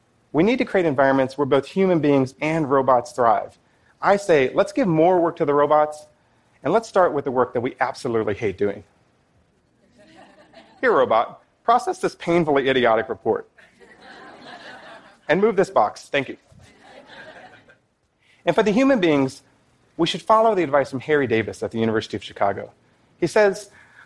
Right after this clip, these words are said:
"We have to make it so that people don't leave too much of themselves in the trunk of their car." I mean,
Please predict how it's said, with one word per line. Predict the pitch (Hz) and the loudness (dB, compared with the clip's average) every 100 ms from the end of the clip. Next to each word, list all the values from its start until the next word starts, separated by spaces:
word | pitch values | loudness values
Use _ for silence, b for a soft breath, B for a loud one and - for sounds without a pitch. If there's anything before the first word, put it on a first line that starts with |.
| _ | _
"We | 170 | -4
have | 226 226 | -2 0
to | |
make | 226 202 185 | -2 -2 -4
it | 151 | -4
so | |
that | 160 151 | -4 -4
people | 196 208 175 | -4 -2 0
don't | 147 151 | 0 0
leave | 143 147 - | 0 -4 -4
too | 165 | -2
much | 165 147 | -2 -2
of | 120 | -4
themselves | 123 - 110 104 101 | -4 0 2 2 0
in | 117 | -6
the | 107 | -8
trunk | - 110 | -8 -10
of | 101 | -6
their | 101 | -8
car." | - - - - _ _ _ _ _ _ - | -8 -14 -14 -20 _ _ _ _ _ _ -4
I | 135 | 0
mean, | 165 170 156 | 2 2 -2